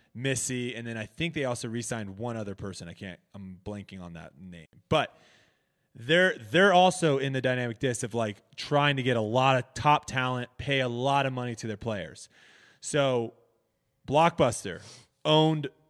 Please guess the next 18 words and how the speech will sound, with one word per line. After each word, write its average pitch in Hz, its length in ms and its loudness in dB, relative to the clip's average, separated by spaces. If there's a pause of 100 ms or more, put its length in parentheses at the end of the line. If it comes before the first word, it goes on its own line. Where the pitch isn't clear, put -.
(120)
owned 165 340 4
the 147 80 4
whole 151 200 4
movie 139 300 2
business, 95 520 -8
right? 117 180 -2
If 113 80 -6
you 135 140 -2
wanted 147 140 -2
to 143 80 -4
go 139 140 2
watch 143 280 2
a - 20 -6
movie, 151 300 0
you 139 100 -2
go 131 140 0
to 123 80 2
Blockbuster. 107 760 -4